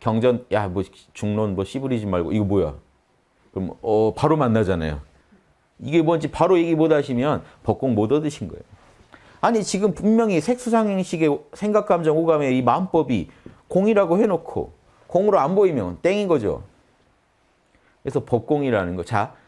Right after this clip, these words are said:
마음법이 공이로 보-, 공으로 보이는 이 상태가 뭐겠어요? 자, 요 상태는 저희 몰라 괜찮아를 통해서 참나각성 선정해야 되고 지혜를 통해 뭘 얻으셔야 돼요? 법공의 진리를. 법공의 진리를 얻은 상태.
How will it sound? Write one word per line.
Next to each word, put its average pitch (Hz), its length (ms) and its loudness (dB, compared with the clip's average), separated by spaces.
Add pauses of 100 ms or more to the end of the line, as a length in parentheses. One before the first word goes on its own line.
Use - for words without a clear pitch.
(220)
마음법이 160 580 2
공이로 180 440 2
보-, 147 160 2
공으로 170 460 2
보이는 131 340 0
이 139 80 -4
상태가 190 460 0
뭐겠어요? 95 480 -2 (1080)
자, 87 320 -4 (540)
요 113 120 4
상태는 120 480 -2
저희 107 340 0 (560)
몰라 160 300 4
괜찮아를 139 520 0
통해서 135 340 0
참나각성 165 680 0
선정해야 156 640 0
되고 104 380 0 (340)
지혜를 147 400 2
통해 131 200 0
뭘 135 240 4
얻으셔야 117 380 0
돼요? 123 220 0 (640)
법공의 120 420 0
진리를. 85 400 -6 (680)
법공의 123 400 0
진리를 117 280 2
얻은 104 280 2
상태. 117 380 -2